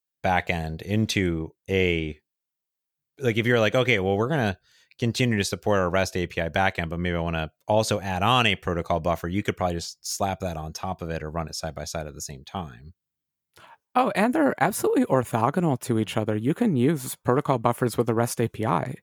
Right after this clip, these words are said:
Speaker 2: because it is just like json. It is just like X M L. So anywhere you receive json or give out json, you could use protocol buffers instead. They're just faster.
Speaker 1: Now
Speaker 2: <laughs> And better. <laughs>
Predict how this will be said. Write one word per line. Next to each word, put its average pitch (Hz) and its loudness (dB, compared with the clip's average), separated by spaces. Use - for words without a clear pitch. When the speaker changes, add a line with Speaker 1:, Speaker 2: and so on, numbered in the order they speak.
Speaker 2:
because 190 2
it 202 2
is 208 2
just - -2
like 120 2
json. 107 -2
It 151 0
is 190 2
just - -4
like - -2
X - -6
M - -4
L. - -4
So 175 4
anywhere 170 4
you 120 4
receive 117 2
json 117 0
or 104 0
give 120 0
out 160 0
json, 117 0
you 123 -2
could 127 0
use 120 2
protocol 127 2
buffers - -6
instead. 117 0
They're 131 2
just 135 0
faster. - -2
Speaker 1:
Now - 0
Speaker 2:
<laughs> 220 -6
And 160 4
better. 131 4
<laughs> - -6